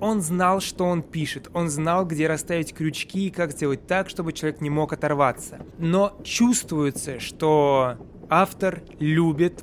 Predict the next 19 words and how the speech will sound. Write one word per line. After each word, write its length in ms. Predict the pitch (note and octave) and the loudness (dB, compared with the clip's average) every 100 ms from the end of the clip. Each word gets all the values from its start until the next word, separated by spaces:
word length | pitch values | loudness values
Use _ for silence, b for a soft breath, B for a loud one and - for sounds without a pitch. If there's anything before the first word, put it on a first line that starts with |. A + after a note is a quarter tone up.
| - | -6
покопаться 760 | E3 D#3+ C#3+ D#3 D#3 D3+ - D3 | -4 -2 -2 0 0 -2 -6 -8
в 100 | - | -8
тайнах. 680 | - C3+ B2+ B2 D3+ - C#3+ | 0 2 2 -2 -6 -8 -6
Его 260 | C#3+ D#3 | 0 2
первая 380 | - F3+ E3+ D#3 | 4 4 4 2
книжка 480 | D#3 D#3 G3 - D#3+ | 2 2 2 0 -2
называлась 540 | C3+ C#3 D3+ D3+ C#3+ | 0 6 6 6 2
«Цифровая 600 | - - C#3+ C#3+ C#3+ D3 | -2 -4 0 2 4 2
крепость». 760 | - - D#3 F#3+ B2 - - - B B B B | 2 0 2 2 -4 -10 -12 -16 B B B B
Она 240 | - C#3+ C3+ | 0 2 4
была 160 | C#3 | 2
посвящена 600 | C3 C#3+ - C3+ D3+ C#3 | 0 -2 -4 -4 -2 0
деятельности 600 | B2+ C#3 C3+ C3 B2 - | 2 0 0 -2 -2 -2
Агентства 520 | C3 B2+ C#3 C3 - C3+ | -2 0 0 0 -4 -6
национальной 480 | B2+ C#3 C3+ C3 | -4 -4 -2 -4
безопасности 600 | B2+ B2+ B2+ C3+ - A#2+ | -4 -6 -4 -6 -6 -8
С 140 | A#2+ - | -8 -6
Ш 180 | - D3 | -4 -2
А. 200 | A#2 | -4